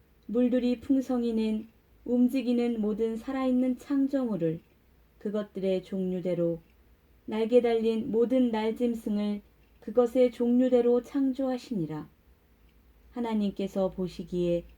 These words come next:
좋았더라. 하나님께서 그것들에게 복을 주시며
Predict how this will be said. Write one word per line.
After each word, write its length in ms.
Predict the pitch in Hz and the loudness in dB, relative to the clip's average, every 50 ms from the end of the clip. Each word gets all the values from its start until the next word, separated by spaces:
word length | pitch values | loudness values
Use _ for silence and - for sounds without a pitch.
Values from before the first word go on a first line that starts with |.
| _ _ _ _ _ | _ _ _ _ _
좋았더라. 760 | - - 220 220 220 220 220 - - - 156 151 151 143 180 - - - - - - - _ _ _ - - _ _ _ _ _ _ _ _ _ _ _ _ _ _ | -8 -4 -2 0 0 -2 -4 -6 -10 -12 -10 -10 -10 -10 -12 -14 -20 -20 -20 -20 -20 -20 _ _ _ -20 -20 _ _ _ _ _ _ _ _ _ _ _ _ _ _
하나님께서 760 | - 233 226 233 220 214 208 202 202 - 196 196 - 196 190 190 | -12 -8 -6 -4 -4 -2 -2 -4 -4 -4 -6 -4 -2 -2 -2 -2
그것들에게 880 | - 196 190 202 202 - - 190 190 190 175 185 190 185 180 185 180 | -2 -4 -4 -4 -6 -4 -4 -2 -2 -2 -2 -2 -2 -2 -2 -4 -6
복을 320 | - - 196 175 196 190 185 | -8 -10 -6 -2 -2 -2 -2
주시며 640 | - 185 165 - - 180 175 175 170 170 170 170 | -4 -10 -12 -10 -6 -4 -2 0 0 -2 -2 -4